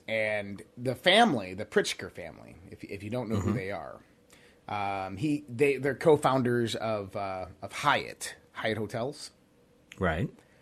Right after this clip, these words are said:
Speaker 1: And so they own the, the Pritzker or-, organization. But their family
Speaker 2: Oh.
Speaker 1: bloodline. Have you ever heard of the
Speaker 2: Uh-oh.
Speaker 1: twelve Illuminati bloodlines?
Speaker 2: <laughs> We're on the bloodlines now.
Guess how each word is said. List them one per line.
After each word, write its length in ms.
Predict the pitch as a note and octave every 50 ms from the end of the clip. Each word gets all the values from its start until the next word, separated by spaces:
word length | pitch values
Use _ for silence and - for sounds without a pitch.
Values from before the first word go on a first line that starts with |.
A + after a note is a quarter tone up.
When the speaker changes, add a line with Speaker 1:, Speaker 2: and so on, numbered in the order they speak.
| _ _ _ - -
Speaker 1:
And 160 | B2+ B2 -
so 200 | - B2+ A#2 A2
they 180 | A#2+ B2 A#2+ A#2+
own 180 | A#2 A#2 A2+
the, 180 | A2 G#2+ G2+ F#2+
the 100 | F#2 G2
Pritzker 520 | - - - C#3+ - - - A#2+ A#2 A#2+ A2
or-, 180 | G#2+ G2+ G2+ - -
organization. 720 | A#2+ G#2+ G#2 G2+ G2 F#2 G#2+ G#2+ A2 G#2+ - D2 D2+ - - - - - - - - - -
But 240 | A#2 C3 A2+ F#2+ A2+
their 160 | D3+ D3 C#3
family 480 | - G#2+ A#2 C#3 D#3+ E3+ F3+ F#3+ F3+ C#3+
Speaker 2:
Oh. 100 | G#2+ - -
Speaker 1:
bloodline. 840 | A2 A2+ B2+ D#3 A#3 C#4+ D4 B3 E3 B2 E2+ C2+ C2+ A#1+ G1+ G#1 - - - - _ _ _ _ _ _ _ _ _ _ _ _ _ _ - -
Have 160 | B2+ C#3 D#3 F3
you 80 | G3
ever 120 | A#3 B3+ A#3+
heard 140 | A#3 G#3+
of 60 | G3+ E3
the 80 | B2+
Speaker 2:
Uh-oh. 140 | - - -
Speaker 1:
twelve 300 | - G#2 G2+ A2 A#2+ A2+
Illuminati 600 | A2+ G#2+ G2+ G#2+ G#2+ A2 A2 G#2 G2+ G#2 G2 F#2+
bloodlines? 680 | F2+ F2 F2+ F2 F2 F#2 F#2+ G2 F#2+ F#2+ G#2 A2+ - - - -
Speaker 2:
<laughs> 540 | - - - - - - - - - - -
We're 1080 | F3+ E3 - - G3 - - - F#3+ E3+ - - - F3 - - D#3+ E3+ - - D#3+
on 120 | D#3 D3+ D3
the 120 | D3+ D3+
bloodlines 1080 | D#3 C#3+ D3 D3+ D3 C#3+ D#3 D#3 D#3+ D#3+ D3+ D3+ C#3+ C#3+ C3+ - - C3 - - -
now. 680 | - - F2+ - - - - - - - - - - -